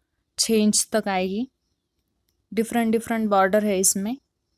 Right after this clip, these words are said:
तो सभी वैरायटी आप चेक करिएगा। सभी फ़ोटोज़ अभी वीडियो में दिखाना पॉसिबल नहीं है, तो WhatsApp पे कॉन्टैक्ट करिए और नया कलेक्शन देख लीजिए।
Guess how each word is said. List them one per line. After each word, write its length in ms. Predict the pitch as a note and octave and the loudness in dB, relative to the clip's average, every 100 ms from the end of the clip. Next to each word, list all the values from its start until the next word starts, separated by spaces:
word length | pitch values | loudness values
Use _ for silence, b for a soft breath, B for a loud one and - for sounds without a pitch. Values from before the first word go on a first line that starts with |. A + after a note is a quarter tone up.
| _ _ _ - | _ _ _ -6
तो 80 | |
सभी 360 | G3+ - F#3+ G#3+ | -2 0 0 0
वैरायटी 400 | G#3+ G#3 G3 G3+ | 0 0 -2 -2
आप 140 | F#3+ - | -4 -4
चेक 220 | A3 G3+ | -4 -4
करिएगा। 400 | G#3 G3 F#3 G#3+ - - | -2 -2 -2 -6 -10 -6
सभी 520 | - G#3+ A3+ B3 B3+ _ _ _ | -4 -2 0 -2 -4 _ _ _
फ़ोटोज़ 440 | - A3 A#3 A3 | -2 0 2 2
अभी 220 | A3 G#3+ G#3+ | 2 2 2
वीडियो 280 | G#3+ G#3+ | 2 2
में 140 | G#3 A3 | 2 2
दिखाना 320 | G#3+ A3 G#3 | 0 0 -2
पॉसिबल 520 | G#3 F#3+ - G3+ G#3 | 0 0 0 0 -2
नहीं 220 | G3+ G3+ G3 | -2 -2 -2
है, 200 | G3 A#3+ _ _ _ _ _ - - _ - | -6 -10 _ _ _ _ _ -20 -20 _ -8
तो 280 | F#3 F3 F3 - | -6 -6 -10 -6
WhatsApp 420 | G3 G3 - A3 | 0 0 0 -2
पे 60 | - | -6
कॉन्टैक्ट 440 | G#3 G3 G3 G#3+ - | -2 -2 -2 -6 -2
करिए 340 | G#3 G#3 C4 - _ - - | -2 0 -4 -8 _ -12 -6
और 80 | E3+ | -4
नया 280 | F#3 F#3+ | -2 -4
कलेक्शन 500 | F#3+ G3 F#3+ - G3 | -4 -4 -4 -4 -4
देख 220 | F#3+ F#3 G#3 | -4 -4 -2
लीजिए। 420 | G3 F3+ F#3 | -4 -4 -8